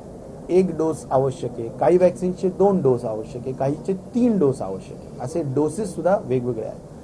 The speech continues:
त्याचबरोबर हाही विषय असू शकतो की व्हॅक्सिनचा परिणाम हा किती महिने राहील, कोणी सहा महिने राहील का, नऊ महिने राहील का, म्हणजे नऊ महिन्यानंतर तो परिणाम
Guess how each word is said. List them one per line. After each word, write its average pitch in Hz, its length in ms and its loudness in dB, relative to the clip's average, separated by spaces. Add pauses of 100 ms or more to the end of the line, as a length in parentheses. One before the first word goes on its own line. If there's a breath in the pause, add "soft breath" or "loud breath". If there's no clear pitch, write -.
(480 loud breath)
त्याचबरोबर 196 600 8 (640)
हाही 190 200 4
विषय 202 280 0
असू 180 240 2
शकतो 175 380 -4
की 196 400 -6 (920)
व्हॅक्सिनचा 190 800 2
परिणाम 180 680 4 (200)
हा 147 120 -4
किती 185 380 -6
महिने 156 480 2
राहील, 98 200 -2
कोणी 135 440 -4
सहा 147 260 0
महिने 156 280 -2
राहील 143 200 0
का, 139 260 0
नऊ 139 240 -2
महिने 147 260 -2
राहील 131 220 -2
का, 127 140 -6 (360 loud breath)
म्हणजे 170 180 0
नऊ 151 280 2
महिन्यानंतर 196 500 2
तो 190 180 0
परिणाम 180 480 0